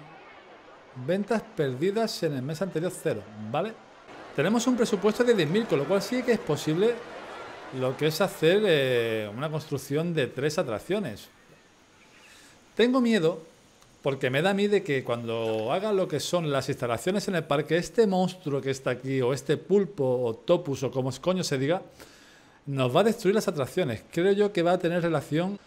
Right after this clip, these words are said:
o va a hacer que tiemble el suelo y las atracciones van a empezar a, a decaer. A ver, hay mucha basura en el parque. Procura que haya papeleras suficientes, ¿vale? Vamos a empezar a poner papeleras,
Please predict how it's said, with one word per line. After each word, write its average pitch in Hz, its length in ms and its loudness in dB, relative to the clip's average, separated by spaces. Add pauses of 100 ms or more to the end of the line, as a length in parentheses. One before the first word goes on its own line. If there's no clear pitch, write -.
(140)
o 123 120 0
va 180 80 6
a - 20 6
hacer 208 500 4
que 160 220 4
tiemble 156 360 2
el 120 80 0
suelo 196 520 4
y 143 240 2
las 131 180 0
atracciones 143 460 -2
van 147 120 0
a 147 40 0
empezar 143 480 -2
a, 117 600 0
a 120 60 2
decaer. 131 480 0 (300)
A 139 80 -4
ver, 117 300 0
hay 175 100 -2
mucha 220 180 0
basura 208 300 0
en 175 60 0
el 156 60 -2
parque. 160 300 0
Procura 143 320 0
que 208 60 -2
haya 208 80 2
papeleras 180 340 2
suficientes, 135 580 -4
¿vale? 160 180 0
Vamos 185 220 -2
a 214 40 2
empezar 202 300 0
a 196 160 0
poner 156 300 -2
papeleras, 180 600 0